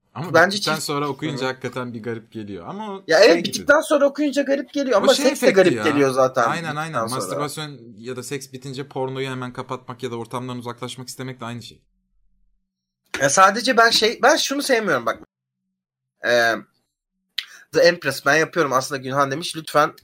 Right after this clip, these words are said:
Speaker 2: yapalım o zaman. Ben çok varım çünkü.
Speaker 1: Instagram'ı
Speaker 2: Ee, şey,
Speaker 1: söyle.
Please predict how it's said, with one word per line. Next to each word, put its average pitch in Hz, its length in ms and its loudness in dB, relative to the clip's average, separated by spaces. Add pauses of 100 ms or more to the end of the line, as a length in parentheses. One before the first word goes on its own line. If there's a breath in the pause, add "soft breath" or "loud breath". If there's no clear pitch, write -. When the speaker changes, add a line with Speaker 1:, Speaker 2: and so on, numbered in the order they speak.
(160)
Speaker 2:
yapalım 127 420 -4
o 104 80 -4
zaman. 95 220 -6 (560)
Ben 131 120 6
çok 135 220 -2
varım 113 200 2
çünkü. 87 320 -14 (320)
Speaker 1:
Instagram'ı 131 320 4
Speaker 2:
Ee, 139 40 2
şey, 147 240 4
Speaker 1:
söyle. 92 200 -10